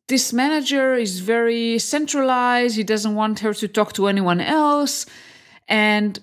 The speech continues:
and we were talking about it, and she tried, she tried working with the manager, but it didn't work. Every time she tried to take an initiatives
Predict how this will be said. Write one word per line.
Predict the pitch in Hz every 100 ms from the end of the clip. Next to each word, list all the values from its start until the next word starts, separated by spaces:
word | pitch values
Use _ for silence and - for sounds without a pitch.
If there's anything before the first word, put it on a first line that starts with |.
| -
and | 220 226 226
we | 254
were | 247
talking | - 330 508 - 277
about | 214 185 180 175
it, | 180 170 -
and | 185 180 180 -
she | - - 185
tried, | - - 208 277 214 143 131 226
she | - 202
tried | - - 208 226 233 226
working | 180 196 202 214 190
with | 214 320 -
the |
manager, | 180 170 156 151 143 156 151 208 240
but | 196 185
it | 170
didn't | 226 226 190
work. | 185 90 - -
Every | - 220 269
time | 269 254
she | 254
tried | - 240 233
to | 220
take | 220 208
an | 208
initiatives | 190 240 302 277 262 254 247 226